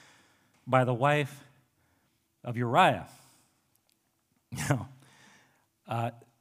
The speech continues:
by the way, by the wife of Uriah is just a nice way of saying by another man's wife. Do you catch how much he's highlighting here, the different scandals? Why in the world? Can you imagine if you're telling your family history?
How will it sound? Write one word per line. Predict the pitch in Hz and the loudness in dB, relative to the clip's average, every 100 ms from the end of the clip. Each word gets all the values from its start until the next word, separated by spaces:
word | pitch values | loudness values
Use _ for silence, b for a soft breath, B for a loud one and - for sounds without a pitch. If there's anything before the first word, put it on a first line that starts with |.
| _ | _
by | 123 110 143 | -8 2 2
the | 139 | 4
way, | 131 147 131 127 | 2 2 2 2
by | 135 135 | 2 2
the | 127 | 2
wife | 120 160 - | 0 0 0
of | |
Uriah | 127 139 165 151 | -4 2 2 2
is | 127 | 0
just | 135 - | -6 -2
a | |
nice | 131 143 143 | 0 0 -2
way | 131 | -6
of | |
saying | 117 156 131 | -4 -4 0
by | 127 | 0
another | 120 117 131 117 | -2 -2 -6 -6
man's | 113 104 95 | -10 -10 -12
wife. | 98 127 - - _ _ _ _ _ _ _ _ _ _ _ _ _ _ _ _ _ _ _ _ - | -12 -12 -16 -20 _ _ _ _ _ _ _ _ _ _ _ _ _ _ _ _ _ _ _ _ -8
Do | |
you | 175 | -4
catch | 233 226 | -2 -4
how | 240 | -4
much | 220 - | -4 -4
he's | 196 - | -6 -6
highlighting | 147 156 160 165 160 | -2 0 0 -2 -4
here, | 170 | -6
the | 143 | -4
different | 131 135 123 | -6 -4 -8
scandals? | - 127 135 156 151 - _ _ _ _ _ _ - | -6 -6 -6 -10 -16 -20 _ _ _ _ _ _ -8
Why | 139 208 254 | 4 6 6
in | 262 | 4
the | 196 | 2
world? | 202 | 0
Can | 202 | 2
you | 247 | 2
imagine | 202 175 165 196 | 4 4 4 0
if | |
you're | 170 | -4
telling | 156 180 | -2 -4
your | 160 | -2
family | 160 156 135 | -2 -2 -2
history? | 160 - 196 | -4 -4 -8